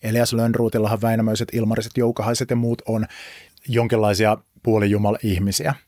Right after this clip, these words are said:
Hän teki tässä sen ratkaisu, että hän muokkasi ni-, sitä mytologiaa yhtenäiseksi,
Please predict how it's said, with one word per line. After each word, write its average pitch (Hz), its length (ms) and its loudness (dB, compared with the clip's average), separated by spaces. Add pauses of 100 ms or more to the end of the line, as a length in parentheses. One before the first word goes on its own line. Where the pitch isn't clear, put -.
(120)
Hän 135 180 2
teki 165 200 -2
tässä 151 240 -4
sen 135 120 0
ratkaisu, 123 340 -2
että 107 160 -2
hän 110 120 0
muokkasi 113 520 0
ni-, 110 240 -2
sitä 127 180 -2
mytologiaa 110 680 0
yhtenäiseksi, 117 800 -2